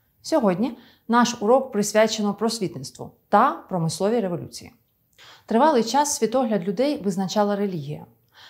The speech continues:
Біблійні тексти і їхнє трактування церквою створювали ілюзію усталеності укладу життя і вселяли віру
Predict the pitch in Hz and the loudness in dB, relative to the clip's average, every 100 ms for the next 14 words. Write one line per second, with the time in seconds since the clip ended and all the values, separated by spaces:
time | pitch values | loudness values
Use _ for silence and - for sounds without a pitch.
0 | _ 190 190 311 349 339 202 175 - - | _ -4 0 0 0 0 0 0 -4 -8
1 | 196 - 202 294 247 240 233 247 - 240 | -6 -4 -4 -2 0 0 0 -2 -2 0
2 | 247 190 180 - 339 - 180 143 - - | 2 0 0 0 -2 -2 -6 -6 -8 -20
3 | - - - 190 294 277 269 254 240 247 | -18 -14 -6 0 2 2 -2 -2 -4 -4
4 | 240 214 165 156 - 202 - 247 285 240 | -2 -2 -2 -4 -6 -10 0 4 4 4
5 | 208 - 180 - 202 214 247 214 190 175 | 0 -2 -8 -6 -2 4 4 2 -4 -6
6 | - 247 262 - 214 - 220 247 247 214 | 0 2 0 -4 -8 -4 -2 0 -2 -4
7 | 202 208 147 | -2 0 0